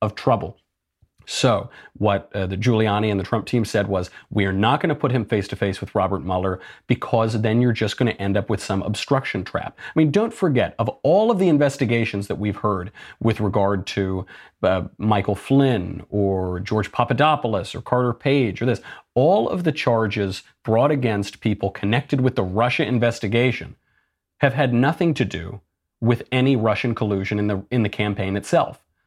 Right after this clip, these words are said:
Paul Manafort is gonna go to jail for the rest of his life because he liked expensive suits and, and because Paul Manafort had shady business dealings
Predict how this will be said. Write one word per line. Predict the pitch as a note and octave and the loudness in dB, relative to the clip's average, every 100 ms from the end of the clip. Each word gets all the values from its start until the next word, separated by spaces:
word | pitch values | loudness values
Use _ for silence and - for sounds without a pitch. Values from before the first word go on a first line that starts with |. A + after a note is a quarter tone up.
| _ _ _ _ - | _ _ _ _ 0
Paul | D3 D#3+ | 4 4
Manafort | D#3+ E3+ E3 B2+ A#2 | 4 2 2 0 0
is | A2 G2+ | -2 0
gonna | A#2 | 0
go | G#2+ A2 | 2 0
to | G2 | 0
jail | A2 G#2 G#2 | 0 2 0
for | - G2+ G2+ | -2 -2 0
the | G2+ | 0
rest | A2 G#2 | 0 0
of | G2+ | -2
his | G2+ G2+ | -2 0
life | G2 - | 0 -2
because | F#2+ G#2 | -4 0
he | G#2 | 2
liked | G#2 F#2+ | 0 -2
expensive | - - G#2 G#2 | -6 -4 -4 -6
suits | - C#3 G2 - - _ _ _ _ _ _ | -2 0 0 -4 -12 _ _ _ _ _ _
and, | A2 G#2 G2 | -2 0 0
and | C#3+ C#3 B2 A2+ | 2 2 2 0
because | A2 - G#2 G2 | -2 0 -2 -2
Paul | - A2 | 0 0
Manafort | G2+ F#2+ F#2 G#2+ G2+ | 0 -2 -2 -2 -2
had | G2 | -2
shady | - A2+ A2 | 0 2 2
business | G#2 A#2 A#2 G2 | 2 0 0 -2
dealings | - F#2 F#2 F#2 | -2 -4 -4 -8